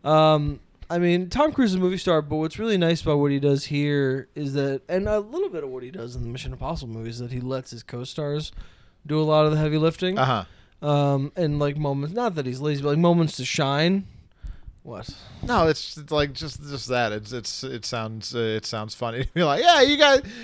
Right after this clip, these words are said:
Speaker 2: you guys do this <laughs> one. I'm gonna, I'm
Speaker 1: No,
Speaker 2: gonna,
Speaker 1: but, like,
Speaker 2: I'm gonna
Speaker 1: the
Speaker 2: hang
Speaker 1: whole,
Speaker 2: back
Speaker 1: the
Speaker 2: and
Speaker 1: whole
Speaker 2: be the
Speaker 1: time
Speaker 2: star."
Speaker 1: he's, he's, yeah, I just feel like he's not, like, putting on a, uh, "Everybody stand back, I'm a movie star" performance. And
Speaker 2: Yeah.
Speaker 1: that's what makes him a movie star, 'cause he's Tom Cruise and he knows when to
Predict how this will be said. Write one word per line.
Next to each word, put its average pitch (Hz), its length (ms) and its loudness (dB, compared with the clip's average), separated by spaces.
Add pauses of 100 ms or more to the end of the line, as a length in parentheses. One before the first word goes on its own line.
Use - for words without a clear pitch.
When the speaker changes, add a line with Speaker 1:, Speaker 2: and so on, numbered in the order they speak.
(560)
Speaker 2:
you 285 160 6
guys 220 240 12
do 180 160 10
this 160 240 4
<laughs> - 100 -18
one. 160 220 6
I'm 160 200 0
gonna, 196 160 6 (360)
I'm 151 120 -4
Speaker 1:
No, - 60 4
Speaker 2:
gonna, 294 140 6
Speaker 1:
but, 180 140 8
like, 185 180 8
Speaker 2:
I'm 196 60 10
gonna 208 40 10
Speaker 1:
the - 60 12
Speaker 2:
hang 226 80 10
Speaker 1:
whole, 269 80 6
Speaker 2:
back 175 180 10
Speaker 1:
the 220 60 10
Speaker 2:
and 220 60 12
Speaker 1:
whole 302 80 8
Speaker 2:
be - 80 4
the 269 100 2
Speaker 1:
time 254 160 6
Speaker 2:
star." 135 280 6
Speaker 1:
he's, 170 180 -6
he's, 190 360 -8
yeah, 240 160 0
I 226 80 2
just 233 220 -2
feel 247 160 2
like 233 100 6
he's 190 200 -4
not, 185 300 -6
like, 165 260 -2 (640)
putting 175 300 2
on 160 220 0
a, 135 240 0 (480)
uh, 147 300 2
"Everybody 151 340 -2
stand 139 320 -8
back, 135 240 -4
I'm 127 140 -10
a - 20 -8
movie 139 220 -4
star" 123 200 -10
performance. 151 600 -4
And 127 80 -8
Speaker 2:
Yeah. 117 100 0
Speaker 1:
that's 98 140 -6
what 226 80 -8
makes 208 180 -2
him 180 80 -6
a 160 40 -4
movie 190 240 -2
star, 92 280 -8
'cause 127 140 -14
he's 139 140 -10
Tom 180 260 2
Cruise 165 360 2 (280)
and 147 100 -2
he 147 80 0
knows 151 260 0
when 143 200 -10
to 131 60 -14